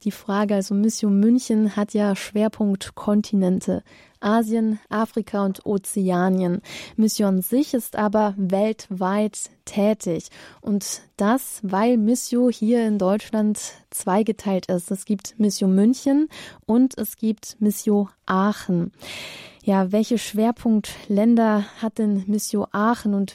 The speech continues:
wie läuft denn da genau die Zusammenarbeit zwischen ihnen?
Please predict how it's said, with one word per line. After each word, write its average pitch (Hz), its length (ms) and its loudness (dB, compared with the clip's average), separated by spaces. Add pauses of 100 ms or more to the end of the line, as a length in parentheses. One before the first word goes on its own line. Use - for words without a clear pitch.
wie 220 60 0
läuft 208 400 2
denn 226 100 0
da 208 200 0
genau 202 480 0
die 202 260 -2
Zusammenarbeit 190 880 0
zwischen - 460 -6
ihnen? 190 420 0